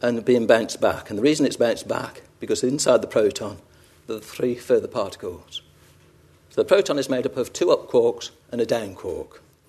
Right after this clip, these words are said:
Don't worry too much about the names, but they're different sorts of quark. <clears throat> Now, it still hasn't stopped there, because through the twentieth century, up until two thousand and seven,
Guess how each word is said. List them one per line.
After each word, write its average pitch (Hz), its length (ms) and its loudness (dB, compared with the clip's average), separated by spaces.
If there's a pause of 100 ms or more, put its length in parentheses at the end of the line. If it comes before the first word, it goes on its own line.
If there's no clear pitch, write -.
(280)
Don't 131 140 2
worry 131 140 6
too 123 120 -2
much 113 120 -2
about 113 180 0
the 110 60 -6
names, 107 280 -4
but - 80 -2
they're 120 80 -2
different 135 280 -4
sorts - 240 0
of - 80 -16
quark. 78 440 -4 (2250)
<clears throat> 160 140 4 (2000)
Now, 151 240 8 (440)
it 143 80 -6
still 175 200 2
hasn't 139 180 2
stopped - 280 4
there, 127 300 10
because 110 440 0
through 120 340 -4
the 113 60 -4 (120)
twentieth - 380 -4
century, 139 500 2 (640)
up - 100 -6
until 123 200 2
two 123 180 0
thousand 131 320 6
and 107 120 -4
seven, 123 480 2